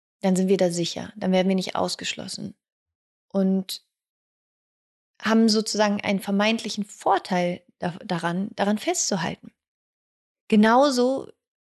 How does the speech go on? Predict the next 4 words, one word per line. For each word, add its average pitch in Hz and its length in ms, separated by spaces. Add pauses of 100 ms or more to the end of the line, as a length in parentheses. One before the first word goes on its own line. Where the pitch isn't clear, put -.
(640)
Vorwürfe, 226 840
die 180 140
wir 175 220
haben, 180 300